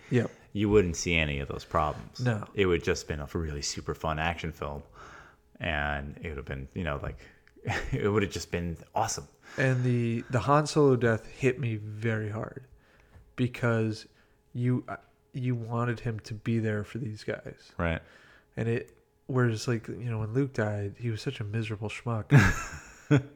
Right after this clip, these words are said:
Speaker 1: Like, they didn't give him any real great moments. And when I read that they cut out the scene where he's, like, sort of shedding it, not shedding a tear, but having a, a reflective and contemplative moment about his lost friend, who's probably his best friend in the world,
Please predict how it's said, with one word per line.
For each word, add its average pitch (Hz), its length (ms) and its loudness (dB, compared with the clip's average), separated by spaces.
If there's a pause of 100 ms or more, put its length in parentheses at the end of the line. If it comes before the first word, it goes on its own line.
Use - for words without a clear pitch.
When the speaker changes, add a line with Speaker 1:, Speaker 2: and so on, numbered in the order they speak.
(300)
Speaker 1:
Like, 139 180 0
they 196 100 8
didn't 208 260 2
give 135 200 4
him 123 260 2
any 120 280 2
real 110 560 0
great 110 440 -2
moments. 107 800 -6
And 127 140 2
when 147 100 4
I 165 60 8
read 165 240 6
that 160 160 4
they 117 100 4
cut 113 260 -2
out 113 260 0
the 123 100 -2
scene 113 280 -4
where 113 120 -2
he's, 104 240 -4
like, 107 340 -4 (1300)
sort 117 300 -2
of 104 340 -4 (300)
shedding 120 420 2
it, 110 160 -4
not 117 280 -2
shedding 117 260 -2
a 110 40 0
tear, 120 200 0
but 113 100 0
having 110 320 0 (180)
a, 139 60 -4
a - 20 -2
reflective 113 600 -2
and 110 100 -6
contemplative 110 720 -2
moment 110 320 -2
about 107 340 0
his 113 220 -2
lost 113 320 2
friend, 113 340 -4
who's 117 160 -4
probably 113 240 0
his 104 100 -2
best 113 240 0
friend 113 220 -4
in 107 80 -6
the 107 60 -6
world, 110 360 -4